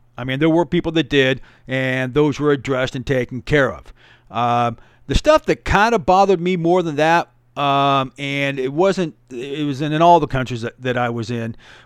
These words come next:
even if I was just traveling through 'em. But there were, uh, you know, the, the drug stuff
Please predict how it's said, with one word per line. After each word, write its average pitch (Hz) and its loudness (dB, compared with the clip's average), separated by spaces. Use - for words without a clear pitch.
even 165 2
if - 0
I 147 6
was 143 4
just 135 -4
traveling 139 2
through 139 -4
'em. 123 -6
But 156 2
there 208 8
were, 180 6
uh, 139 0
you 180 0
know, 131 -2
the, 127 -10
the 135 -4
drug 156 0
stuff 156 2